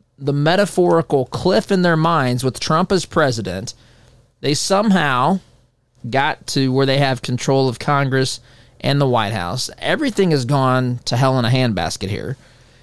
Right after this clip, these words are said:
And they're hoping that maybe this can be some sort of a legislative victory for Biden, even though only forty-one percent of, of, uh, Americans like this, you know, support this legislation,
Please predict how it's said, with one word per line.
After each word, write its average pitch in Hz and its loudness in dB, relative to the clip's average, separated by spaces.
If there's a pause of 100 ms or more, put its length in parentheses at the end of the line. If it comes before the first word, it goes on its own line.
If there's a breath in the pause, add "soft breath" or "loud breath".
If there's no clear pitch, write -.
(140 soft breath)
And 151 -2
they're 156 2
hoping 180 2
that 156 0
maybe 160 0
this 147 -2
can 143 -2
be 139 0
some 139 0
sort 143 2
of 123 2
a 117 -2
legislative 135 0
victory 110 -4
for 156 0
Biden, 131 -2
even 220 -2
though 220 0
only 233 -2
forty-one 220 0
percent 190 -2
of, 131 -4
of, 117 -4 (640 soft breath)
uh, 120 -4
Americans 135 -2 (100)
like 135 -2
this, - -2 (140)
you 110 -10
know, 90 -8
support 170 -2
this 160 0
legislation, 127 -2